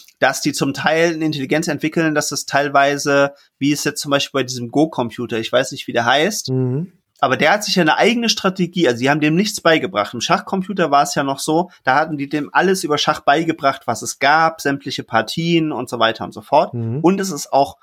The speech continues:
Speaker 1: noch relativ überschaubar, so ein Schachfeld.
Speaker 2: Mhm.
Speaker 1: Bei Go hast du wohl, äh, das zigfache an Möglichkeiten gegenüber, ähm,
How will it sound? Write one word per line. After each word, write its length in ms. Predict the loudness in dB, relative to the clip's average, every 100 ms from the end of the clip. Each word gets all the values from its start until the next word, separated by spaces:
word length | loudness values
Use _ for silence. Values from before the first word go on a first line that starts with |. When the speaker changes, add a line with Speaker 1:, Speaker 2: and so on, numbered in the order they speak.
| _ _ _ _
Speaker 1:
noch 320 | -2 0 0 2
relativ 420 | 2 2 0 -6
überschaubar, 640 | -2 -2 2 4 4 2
so 60 | 0
ein 80 | -4
Schachfeld. 580 | -4 -6 -8 -6 -4
Speaker 2:
Mhm. 60 | 0
Speaker 1:
Bei 260 | 2 2 -4 _ -20 _ _ _ 2
Go 320 | 6 6 6
hast 260 | 2 0 -2
du 180 | 0
wohl, 200 | 2 0 0
äh, 180 | -4 -4
das 260 | -6 -6
zigfache 680 | -4 0 0 -2 0 0 2
an 180 | 2 2
Möglichkeiten 800 | 0 0 -2 -4 0 0 0 -4
gegenüber, 500 | -6 -6 -4 2 2
ähm, 680 | 2 -2 -6 -12 -14 -18 -18